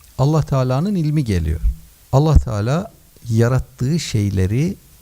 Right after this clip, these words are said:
dünyaya geldiği andan itibaren yok olacağı, öleceği, fena bulacağı zamana kadar her ne hal üzere olacaksa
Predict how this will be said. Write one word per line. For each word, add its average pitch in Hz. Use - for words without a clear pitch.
dünyaya 147
geldiği 131
andan 131
itibaren 175
yok 170
olacağı, 110
öleceği, 127
fena 127
bulacağı 117
zamana 110
kadar 90
her 160
ne 196
hal 180
üzere 117
olacaksa 170